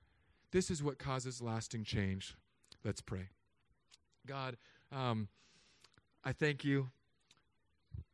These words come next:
I thank you for today. Uh, Lord, we are beginning this journey.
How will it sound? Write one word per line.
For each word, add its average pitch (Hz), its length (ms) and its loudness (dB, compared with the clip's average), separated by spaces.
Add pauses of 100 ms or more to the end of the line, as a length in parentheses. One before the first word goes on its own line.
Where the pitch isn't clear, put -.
(300)
I 123 80 -2
thank 135 240 0
you 135 60 -2
for 143 140 0
today. 131 640 2
Uh, 117 180 -2
Lord, 135 380 6 (340)
we 180 240 8
are 160 500 6 (400)
beginning 175 340 8
this 135 180 6
journey. 113 480 4